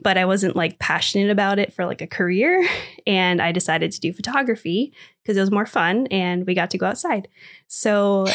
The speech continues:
with, <laughs> with both of those kinda together, I felt like I had this kinda arsenal of, like, you know, I could get any job or I could really create,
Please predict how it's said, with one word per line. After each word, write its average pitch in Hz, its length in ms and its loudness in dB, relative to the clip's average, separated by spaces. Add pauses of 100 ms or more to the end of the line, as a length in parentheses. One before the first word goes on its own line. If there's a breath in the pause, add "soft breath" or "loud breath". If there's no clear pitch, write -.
with, 285 280 4
<laughs> 302 1700 0
with 233 280 0
both 240 240 2
of 240 120 2
those 208 360 4 (100)
kinda 208 300 2
together, 185 520 2
I 175 120 2
felt - 260 0
like 180 180 0
I 165 120 2
had 165 280 -2
this 170 180 -2
kinda 165 360 -4
arsenal 165 600 0
of, 160 140 -6
like, 165 280 -8
you 180 60 0
know, 165 100 0
I 180 80 0
could 180 180 -6
get 170 180 0
any 165 200 0
job 196 420 0
or 165 120 0
I 160 100 0
could 165 240 -6
really 165 500 -2
create, 170 600 -2